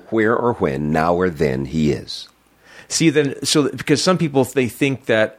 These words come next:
Speaker 2: like, there's obviously, there's a lot of implications for even just discussing this, 'cause it has implications for several other understandings of God, his et-, eternality, his im-, immutability. I mean, there's probably,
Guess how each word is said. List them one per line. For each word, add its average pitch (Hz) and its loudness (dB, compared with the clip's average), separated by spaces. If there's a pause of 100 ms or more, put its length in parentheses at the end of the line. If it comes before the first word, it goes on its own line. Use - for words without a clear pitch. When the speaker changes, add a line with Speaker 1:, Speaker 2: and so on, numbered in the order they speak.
Speaker 2:
like, 110 0
there's 113 2
obviously, 107 0
there's 131 0
a 143 4
lot 98 2
of 90 0
implications 92 -2
for - -4
even 120 0
just - -2
discussing 101 -2
this, 90 -4
'cause 104 -4
it 101 2
has 107 -2
implications 107 -4 (520)
for 101 -2
several - 0
other 101 2
understandings 98 -2
of 90 -8
God, 90 0
his - -6
et-, - -4
eternality, 95 0
his 92 -4
im-, 92 -6
immutability. 98 2
I - -20
mean, - -14
there's - -14
probably, 98 0